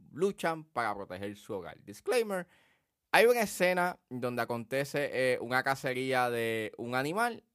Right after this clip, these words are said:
por lo cual su discreción. Pues nada, esta película lleva trece años, trece años,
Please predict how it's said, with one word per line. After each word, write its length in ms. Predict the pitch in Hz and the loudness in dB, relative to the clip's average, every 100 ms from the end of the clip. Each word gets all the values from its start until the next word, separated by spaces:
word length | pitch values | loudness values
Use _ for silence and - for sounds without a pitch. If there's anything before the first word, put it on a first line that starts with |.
| _ - | _ -8
por 100 | 101 | -6
lo 120 | 95 | -4
cual 160 | 95 | -6
su 100 | - 95 95 | -6 -8 -8
discreción. 580 | 101 - 95 - - - _ _ _ _ _ _ _ _ _ | -10 -10 -14 -12 -18 -20 _ _ _ _ _ _ _ _ _
Pues 140 | - 165 | -14 -4
nada, 240 | 147 107 | -2 -2
esta 240 | - 185 | -6 -8
película 400 | 185 175 170 151 | -4 -4 0 0
lleva 320 | 135 147 135 - - _ _ - | 2 4 4 2 -14 _ _ 4
trece 420 | 226 247 - 170 | 6 6 0 -2
años, 600 | 139 117 85 - - - | -4 -6 -8 -18 -20 -14
trece 440 | - 247 208 214 - | -2 -2 0 -2 4
años, 720 | 175 170 113 80 _ _ | 4 4 -2 -14 _ _